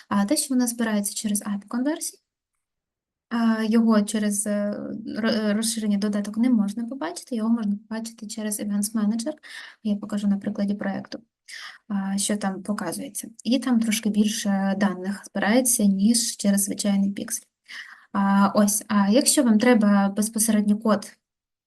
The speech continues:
самого пікселя, натискаємо «Далі», «Установити код вручну», і ось ми можемо його скопіювати. І тобто це вже цей шматочок коду ми там передаємо програмісту або ж ставимо через Google Tag Manager,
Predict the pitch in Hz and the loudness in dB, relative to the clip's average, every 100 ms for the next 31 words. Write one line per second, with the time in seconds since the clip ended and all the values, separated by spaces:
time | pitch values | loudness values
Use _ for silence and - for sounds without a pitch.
0 | _ _ - - 208 196 196 202 - - | _ _ -8 2 2 2 -2 -6 -8 -4
1 | 277 226 208 202 - 208 196 208 277 480 | -2 0 -2 -2 -6 -4 -2 -2 -4 -8
2 | 440 - - - 214 208 214 208 202 202 | -14 -12 -12 -4 2 4 4 2 0 0
3 | 208 196 208 - 392 494 247 330 240 226 | 0 0 -4 -6 -4 0 2 2 4 4
4 | 214 208 202 196 - - 254 220 202 202 | 4 4 4 2 -2 0 2 2 2 2
5 | 262 - - _ - - - - 480 359 | -2 -4 -14 _ -20 -20 -10 -4 -4 -2
6 | 277 262 262 233 220 214 214 214 208 208 | -2 2 4 4 2 -2 -2 0 0 -2
7 | - - 214 196 196 202 202 190 202 196 | -6 -2 0 2 2 0 0 -4 -2 0
8 | 196 190 196 226 277 381 508 - 247 202 | 0 -2 -2 0 2 0 -2 2 2 4
9 | 214 - - 214 208 202 208 208 220 233 | 2 0 2 4 6 4 2 -4 -2 -2
10 | 220 220 226 254 330 381 370 359 | -2 -2 -4 -2 -4 -4 -8 -8